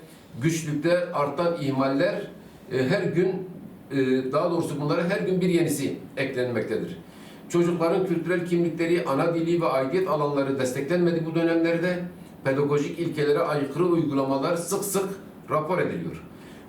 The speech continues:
Bakanlığın çok ağır ihmal koşullarında bile olsa korunma ve bakma ihtiyacı içerisinde olan çocukların kurum bakımına almamak için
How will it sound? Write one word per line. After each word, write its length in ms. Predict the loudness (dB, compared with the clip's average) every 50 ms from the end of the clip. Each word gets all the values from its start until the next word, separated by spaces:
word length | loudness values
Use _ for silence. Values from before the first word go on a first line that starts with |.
| -2
Bakanlığın 500 | -2 -2 0 0 0 2 2 2 2 0
çok 260 | 2 2 2 2 2 2
ağır 220 | 2 2 2 2
ihmal 360 | 0 0 0 0 0 0 -2
koşullarında 640 | -2 -4 -6 -4 -2 0 0 2 2 2 0 0 0
bile 120 | 0 2
olsa 280 | 2 2 0 0 -4 -6 -6 -2
korunma 400 | -2 0 0 2 2 2 2 2
ve 60 | 0
bakma 320 | 0 -2 -2 0 0 0 0 -2 -4
ihtiyacı 540 | -8 -8 -10 -6 -2 0 2 2 2 0 -2
içerisinde 560 | -2 -2 -2 -2 -2 -2 -2 -2 -4 -2 0
olan 260 | 2 2 2 2 0 0
çocukların 600 | -2 -2 -2 -2 -2 -2 0 0 0 0 -2 -2
kurum 240 | -2 0 0 2 2
bakımına 380 | 0 -2 -2 -6 -4 -4 -2
almamak 520 | 0 2 2 4 4 4 2 2 0 -2 -4
için 200 | -2 0 0